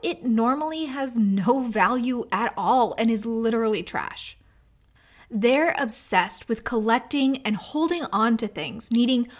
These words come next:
more and more to fill some empty hole inside of themselves. Usually, this comes from years of trauma themselves, either some form of abuse or a huge loss that has happened to them.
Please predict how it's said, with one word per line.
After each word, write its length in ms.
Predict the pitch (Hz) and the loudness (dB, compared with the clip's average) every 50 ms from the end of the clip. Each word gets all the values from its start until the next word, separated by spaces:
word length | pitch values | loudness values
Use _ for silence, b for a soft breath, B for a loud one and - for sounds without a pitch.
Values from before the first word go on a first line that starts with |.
| B B B | B B B
more 540 | - 233 240 262 285 302 294 294 311 - - | 4 6 6 6 6 4 2 2 0 0 0
and 200 | 269 254 233 226 | 2 2 4 4
more 320 | 220 208 208 208 185 165 | 4 2 2 0 0 -2
to 140 | - - 226 | -4 -6 -8
fill 240 | 214 - 247 240 247 | -6 -4 -4 -4 -2
some 240 | 247 - 277 240 226 - - - | -2 -2 -2 -2 -4 -6 -6 -4
empty 440 | 220 220 240 233 - - 240 247 | -2 0 0 0 -2 -2 -4 -4
hole 560 | 233 220 - - - 196 202 202 196 185 160 - - | -4 -6 -8 -6 -4 -2 0 0 -2 -2 -4 -6 -6
inside 460 | 202 208 208 - - - 190 156 175 | -4 -4 -4 -4 -4 -2 -2 -2 -4
of 120 | 208 185 - | -6 -8 -10
themselves. 800 | - - - 220 - - - - - - - - - - - b b b b b b b b b b b b b b _ _ - | -12 -12 -10 -8 -8 -8 -8 -8 -10 -12 -14 -12 -12 -12 -12 b b b b b b b b b b b b b b _ _ -6
Usually, 680 | 220 233 262 294 320 320 339 330 302 302 302 302 294 - - | -2 2 4 4 4 4 4 2 0 0 0 -2 -2 -4 -4
this 400 | 220 190 190 240 262 269 - - | -4 -2 0 0 2 2 0 -2
comes 400 | - - 269 247 247 247 - - | -2 0 0 2 2 0 -2 -2
from 320 | - - 226 226 220 220 220 - | -2 0 0 2 2 0 0 -4
years 420 | 214 214 226 247 277 285 285 294 | -4 -2 0 0 0 0 -2 -4
of 140 | 320 294 - | -6 -8 -8
trauma 420 | - - - 233 214 220 220 214 | -10 -4 -2 0 0 2 0 0
themselves, 720 | 208 196 180 180 196 - - 165 165 170 170 165 190 - - - | 0 -2 -4 -2 -2 -2 -2 0 -2 -2 -2 -4 -4 -6 -4 -2
either 320 | 220 233 214 208 214 220 B B B B B | 0 0 2 2 0 -2 B B B B B
some 320 | - - - 285 285 285 | -4 -2 0 0 0 -2
form 260 | 277 - 254 247 240 220 | -2 0 2 2 2 2
of 160 | 202 190 190 | 2 0 -2
abuse 800 | 185 196 202 - 254 285 320 339 330 330 330 330 - - - B B B B B B _ | -6 -6 -6 -2 2 4 6 6 6 4 2 0 -2 -6 -8 B B B B B B _
or 380 | - 240 233 233 226 226 - - | 0 2 2 4 4 2 2 2
a 80 | - 226 | 0 -2
huge 600 | 220 - - - - 277 269 277 277 226 - - | -2 -4 -8 -6 -2 -2 0 0 0 -2 -4 -4
loss 480 | 214 208 208 180 170 160 180 - - - | -4 0 2 2 2 2 0 -2 -4 -6
that 140 | - 165 160 | -6 -4 -4
has 120 | 175 - | -4 -4
happened 400 | - 156 143 - - 123 - 220 | -4 -4 -6 -6 -8 -10 -10 -10
to 100 | - 226 | -10 -10
them. 380 | - - 110 - - - - | -10 -10 -10 -10 -10 -14 -16